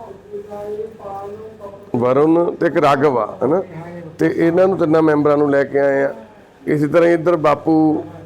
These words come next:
ਜੋਗਰਾਜ ਸਿੰਘ ਜੀ ਬੈਠੇ ਨੇ ਛੱਤੀਸਗੜ੍ਹ ਵਾਲੇ, ਇਸ ਤਰ੍ਹਾਂ ਹੀ ਬਾਪੂ ਨਾਨਕੂ ਬੈਠਾ, ਇੱਦਾਂ ਹੀ ਬਾਪੂ ਇੱਧਰ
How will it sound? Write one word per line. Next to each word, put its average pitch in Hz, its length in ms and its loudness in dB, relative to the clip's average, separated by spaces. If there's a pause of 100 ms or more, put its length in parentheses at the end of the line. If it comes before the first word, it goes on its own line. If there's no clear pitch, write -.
(540)
ਜੋਗਰਾਜ 147 600 2
ਸਿੰਘ 165 240 0
ਜੀ 175 120 2
ਬੈਠੇ 151 320 0
ਨੇ 147 100 2
ਛੱਤੀਸਗੜ੍ਹ 139 500 0
ਵਾਲੇ, 143 360 2
ਇਸ 143 120 0
ਤਰ੍ਹਾਂ 151 260 0
ਹੀ 143 60 0
ਬਾਪੂ 139 300 0
ਨਾਨਕੂ 127 420 0
ਬੈਠਾ, 135 480 -2 (680)
ਇੱਦਾਂ 143 200 4
ਹੀ 151 80 2
ਬਾਪੂ 147 580 2
ਇੱਧਰ 147 440 4